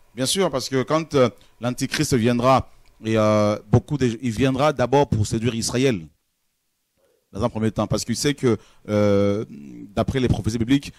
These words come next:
Yeshua va établir son gouvernement, euh, mondial, donc, euh, le royaume universel, euh, promis à David à partir de Jérusalem. Et voilà pourquoi l'antichrist voudra contrôler d'abord Israël, donc Jérusalem notamment,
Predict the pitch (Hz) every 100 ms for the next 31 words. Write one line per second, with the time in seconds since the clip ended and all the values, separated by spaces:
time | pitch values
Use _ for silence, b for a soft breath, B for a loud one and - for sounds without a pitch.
0 | b _ 104 110 110 - 127 110 123 117
1 | - 107 120 - 107 101 107 107 107 120
2 | 113 b b - 95 101 104 107 113 104
3 | 131 107 92 107 101 104 98 95 104 104
4 | 107 110 123 113 113 107 110 - 131 107
5 | 92 90 95 113 113 123 113 98 98 101
6 | 120 101 85 b b b - 107 - 131
7 | 113 98 107 104 101 92 - b b 98
8 | 95 127 120 107 - 139 143 110 110 107
9 | 113 - 143 143 - 113 95 b _ 87
10 | 110 117 110 135 - 127 123 - 127 117
11 | 113 120 110 - 104 120 165 185 110 92
12 | 101 120 107 110 101 92 98 131